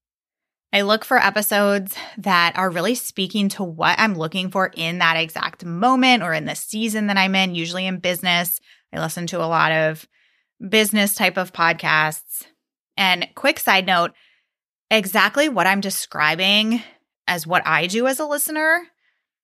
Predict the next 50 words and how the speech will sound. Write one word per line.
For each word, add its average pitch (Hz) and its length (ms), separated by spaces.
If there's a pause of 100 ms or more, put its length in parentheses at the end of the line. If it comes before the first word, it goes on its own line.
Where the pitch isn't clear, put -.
(160)
this 202 380
is 269 160
why 240 160
you 240 120
really 190 220
wanna 190 160
make 165 160
sure 170 180
that 160 120
your 160 100
titles 160 500
for 196 100
your 175 120
episodes 175 420
are 170 140
both 160 240
compelling 185 880
to 277 140
people, 277 360
they're 165 260
hooking 214 440
people 220 300
in, 190 260 (380)
and 226 580 (300)
the 226 100
titles 208 400
are 196 100
really 180 260
clear 208 720
as 190 180
to 208 140
what 170 280
the 185 80
episode 160 500
is 156 140
about 147 560
so 165 160
that 160 200
people 180 260
know 156 240
right 147 180
away 143 280
if 151 100
it's 170 160
something 160 240
that 151 100
they 147 140
wanna 147 220
listen - 280
to. - 160